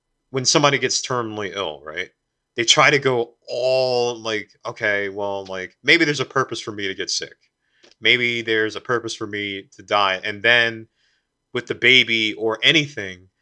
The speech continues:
they're like, "All right, this is, I'm not gonna be here, but this is the way I preserve my legacy." So that baby is basically Seth's legacy. Now it turns, like,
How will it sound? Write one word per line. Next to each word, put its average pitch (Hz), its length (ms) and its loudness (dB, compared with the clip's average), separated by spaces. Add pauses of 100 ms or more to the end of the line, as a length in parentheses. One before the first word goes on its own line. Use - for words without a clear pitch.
(200)
they're 113 120 -2
like, 104 260 0
"All 127 80 4
right, 110 360 4 (600)
this 139 200 2
is, - 180 -4 (180)
I'm 135 180 4
not 147 180 4
gonna 120 140 0
be 135 200 4
here, 104 380 0
but 127 160 0
this 135 200 2
is 127 100 -4
the 117 100 -6
way 113 340 2 (480)
I 110 160 4
preserve 110 420 0
my 101 120 0
legacy." 90 640 -2
So 101 280 -4
that 120 220 4
baby 120 560 0
is 98 480 -10 (440)
basically 110 480 -2
Seth's 104 340 -4
legacy. 92 440 -4
Now 98 200 -4
it 95 200 -12
turns, 117 440 -4
like, 95 300 -10